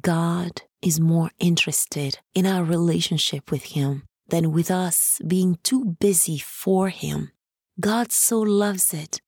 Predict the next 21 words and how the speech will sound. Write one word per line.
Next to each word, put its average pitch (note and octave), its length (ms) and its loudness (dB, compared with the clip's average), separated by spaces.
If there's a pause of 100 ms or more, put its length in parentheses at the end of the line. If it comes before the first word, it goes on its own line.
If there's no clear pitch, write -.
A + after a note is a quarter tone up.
when F3 240 2
we F#3 140 4
are F3 100 2
like E3+ 400 -2
Mary E3 540 2 (180)
at A#3+ 180 0
his A3 280 0
feet, - 500 -2 (280)
listening E3 760 2 (180)
and F3 180 0
fellowshipping D#3+ 960 -2 (180)
with F#3 260 0 (120)
him, C#3 300 -2 (200)
than G#3+ 240 4
away G#3+ 460 2
busy F3 720 0
in F#3+ 100 2
his G3 300 0
name G3 400 2
and G3 240 0
yet A3 240 0